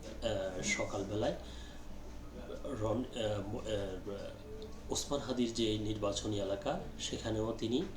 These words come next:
ওসমান হাদির প্রচারণা চালিয়েছেন। তো সকলেই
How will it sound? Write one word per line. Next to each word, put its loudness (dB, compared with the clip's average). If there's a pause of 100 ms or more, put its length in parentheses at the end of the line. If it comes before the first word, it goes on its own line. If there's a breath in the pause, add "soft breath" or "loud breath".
(500 loud breath)
ওসমান 0
হাদির 0
প্রচারণা 4 (420)
চালিয়েছেন। 0 (800 loud breath)
তো 2 (200)
সকলেই 2